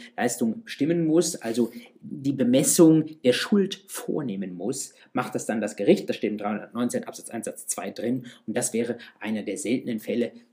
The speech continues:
aus dem B G B, wo mal das Urteil des Gerichts die Rechtslage, nämlich den Anspruch der Gläubigerin gegen den Schuldner unmittelbar gestaltet.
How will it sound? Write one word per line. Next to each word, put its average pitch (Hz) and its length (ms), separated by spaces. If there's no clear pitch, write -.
aus 110 160
dem 104 140
B 104 60
G 98 120
B, 107 320
wo 107 180
mal 101 400
das - 320
Urteil 113 640
des 104 160
Gerichts - 460
die - 120
Rechtslage, 156 1040
nämlich 110 640
den 113 160
Anspruch 143 720
der 101 160
Gläubigerin 107 640
gegen 104 160
den 95 140
Schuldner - 520
unmittelbar 104 760
gestaltet. - 680